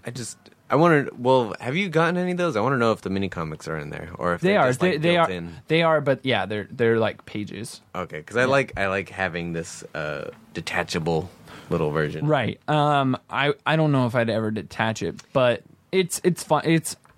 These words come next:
Speaker 2: some people would be like, "Oh, I'd be too worried about that," and so that's why you would get the hardcover. Um, also, the hardcover's spine, like, builds,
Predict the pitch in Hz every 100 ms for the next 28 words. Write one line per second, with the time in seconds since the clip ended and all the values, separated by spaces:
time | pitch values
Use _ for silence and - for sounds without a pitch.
0 | - - 202 196 196 175 156 147 135 -
1 | 135 135 131 123 - 113 123 127 123 123
2 | 117 120 120 117 - 117 113 113 110 -
3 | 113 110 107 110 - 101 82 - 117 107
4 | 110 113 117 - - 113 110 110 123 139
5 | 127 113 120 117 120 113 113 107 - 113
6 | 113 117 113 110 107 113 113 110 104 -